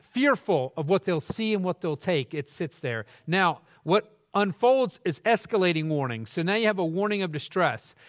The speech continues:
Then in eighteen through twenty, you have a warning of drought. And what you find is without rain, you have a poor harvest, and now you have insufficient food. God says you have enough food if you fulfill his potential. If you do what he says,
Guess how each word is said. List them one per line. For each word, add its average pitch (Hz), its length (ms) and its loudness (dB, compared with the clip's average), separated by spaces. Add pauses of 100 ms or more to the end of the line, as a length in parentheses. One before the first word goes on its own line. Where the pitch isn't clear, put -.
(140)
Then 185 140 0
in 190 80 2
eighteen 240 440 0
through 196 180 -2
twenty, 220 340 0
you 185 60 4
have 165 80 2
a 165 60 2
warning 196 460 0
of 151 140 -4
drought. 143 680 0 (480)
And 156 120 -2
what 202 140 4
you 196 100 -2
find 220 580 2
is 170 540 0 (180)
without 185 380 4
rain, 202 320 0
you 185 80 0
have 165 120 -2
a 156 60 -4
poor 190 320 0
harvest, 202 720 0 (280)
and 151 160 -2
now 175 140 2
you 196 140 2
have 160 180 -2
insufficient - 1120 -4
food. 147 420 0 (580)
God 196 240 4
says 226 180 -2
you 202 60 0
have 190 100 0
enough 190 300 -2
food 233 300 -4
if 196 140 -4
you 175 80 -4
fulfill 208 460 0
his 208 120 2
potential. 180 500 -4
If 139 100 -12
you 151 60 -4
do 131 220 -2
what 226 100 0
he 220 80 -4
says, 135 580 -2